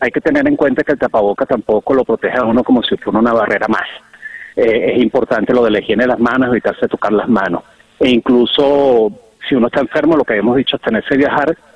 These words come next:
y evitar las grandes aglomeraciones de personas. De hecho, lo, las misas, las iglesias están cerrando. En, en Corea del Sur cerraron hace tiempo, en otros países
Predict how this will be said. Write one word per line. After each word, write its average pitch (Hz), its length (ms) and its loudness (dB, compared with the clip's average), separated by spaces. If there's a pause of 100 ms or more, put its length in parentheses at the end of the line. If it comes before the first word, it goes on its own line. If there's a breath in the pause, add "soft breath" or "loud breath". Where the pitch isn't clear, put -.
(160)
y 151 80 0
evitar 135 280 2
las 139 160 0
grandes 139 320 2
aglomeraciones 117 560 0
de 127 80 0
personas. 101 540 -2 (440 loud breath)
De 123 380 -2
hecho, - 180 -2
lo, 127 220 2
las - 240 -2
misas, 117 420 0
las 120 140 2
iglesias 107 480 0
están 120 260 -2
cerrando. 117 540 2
En, 104 320 0
en 98 80 0
Corea 101 240 0
del 98 100 -2
Sur - 240 -6
cerraron 113 360 -2
hace - 180 -4
tiempo, 127 460 0
en 104 80 0
otros - 240 -6
países 113 500 0